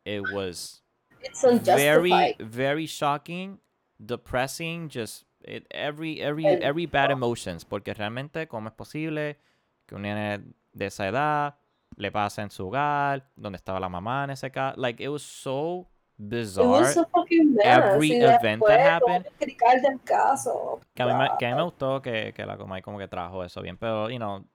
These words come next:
Speaker 1: then it slided with the whole just, like, uh, homophobic types of things, y pues,
Speaker 2: Sí, ya ahí se
Speaker 1: um,
Speaker 2: fue.
Speaker 1: ahí se fue, dije, like, "Okay, I get it, you, you did one good thing and then you fuck it up with this, whatever."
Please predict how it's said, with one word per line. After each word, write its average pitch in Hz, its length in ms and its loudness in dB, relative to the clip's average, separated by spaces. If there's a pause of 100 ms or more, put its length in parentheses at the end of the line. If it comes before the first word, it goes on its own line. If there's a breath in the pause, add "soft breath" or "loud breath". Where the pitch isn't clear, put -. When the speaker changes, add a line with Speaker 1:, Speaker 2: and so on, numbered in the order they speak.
(120)
Speaker 1:
then 131 420 -4
it 123 200 -8
slided 110 560 -4
with 110 140 -14
the - 80 -12
whole 98 360 -12
just, - 400 -20
like, 113 160 -20 (640)
uh, 50 540 -10 (500)
homophobic 90 640 -8
types - 260 -12
of - 100 -16
things, 82 540 -14
y - 180 -18
pues, - 180 -18 (540 soft breath)
Speaker 2:
Sí, 277 420 0
ya 214 140 6
ahí 214 260 6
se 208 120 4
Speaker 1:
um, 196 60 0
Speaker 2:
fue. 196 220 6
Speaker 1:
ahí 127 180 6
se 151 160 2
fue, 127 180 0
dije, 127 140 4
like, 131 180 4
"Okay, 110 120 -2
I 98 260 2
get 90 220 -4
it, 80 260 -10
you, 92 260 -12 (220)
you 117 140 -2
did 151 160 -2
one 143 240 -4
good 131 160 -2
thing 123 280 -6
and 107 80 -6
then 98 80 -8
you 95 80 -10
fuck - 280 -6
it 104 40 -2
up 98 80 -4
with 95 120 -6
this, 82 400 -10
whatever." 78 560 -12